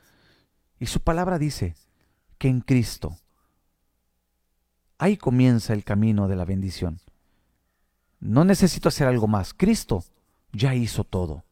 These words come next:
Él murió en la cruz para redimirme, para salvarme y para bendecirme. Ahora, Abraham recibió la promesa porque él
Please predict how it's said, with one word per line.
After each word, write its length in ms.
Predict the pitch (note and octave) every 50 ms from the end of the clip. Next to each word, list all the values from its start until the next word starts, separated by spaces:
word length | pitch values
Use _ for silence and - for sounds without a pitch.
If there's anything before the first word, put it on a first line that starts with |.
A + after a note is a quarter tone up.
| _ _ _ _ _ _ _ _ _ _ _ _ _ _ _ _ _ _ _ _ _ _ _ _ _ _ _ _ _
Él 160 | - A#2+ A#2+
murió 240 | A#2+ A#2+ A2 A#2 A#2+
en 60 | A#2+
la 80 | B2
cruz 400 | A2+ - - A#2 G#2+ G2 - -
para 240 | - - A2 G#2 G#2+
redimirme, 680 | G2 A2+ A2 G#2 G#2+ G#2+ A2+ B2 A2 G#2 G2 F2 E2+ - _ _ _ _ _ _ _ _ _ _ _ _ -
para 140 | B2+ D3+
salvarme 580 | D#3 - E3+ C#3 B2+ D#3 F#3+ G#3 G3 C#3 G2 - - _ _ _ _ _ _ _ _ _ _ _ _ _ _ _ _ _ _ _ _ _ _
y 100 | D3 C3+
para 240 | - C3+ A2+ G2+ G2+
bendecirme. 760 | G2+ G#2 F#2+ F#2 F#2+ - - - G2 E2 C#2+ E2 D#2+ - _ _ _ _ _ _ _ _ _ _ _ _ _ _ _ _ _ _ _ _ _ _ _ _ _ _ _ _ _ - - - - _ _ _ _ _
Ahora, 420 | A#2 B2 C3 D#3 F3 C3 E2+ - - _ _ _ _ _ _ _ _ _ _ _ _ _ _ _ _ _ _ _ _ _ _ _ _ _ _ _ _ _
Abraham 680 | - A2 G#2+ G#2+ A2+ A2 A#2+ C#3 E3+ G3+ A3 A#3 - _ _ _ _ _ _ _ _ _ _ -
recibió 440 | - A#2+ G#2+ - - G#2 G#2 A2
la 160 | A#2 B2+ - -
promesa 560 | A#2+ B2 B2 B2 A#2 - E3 E3+ G3 G3 - _ _ _ _ _ _ _ _ _ _ _ _ _ _
porque 520 | C3+ C3+ B2+ - - C3+ B2+ B2 B2 B2+ C#3
él 300 | D3+ F3+ A3 - _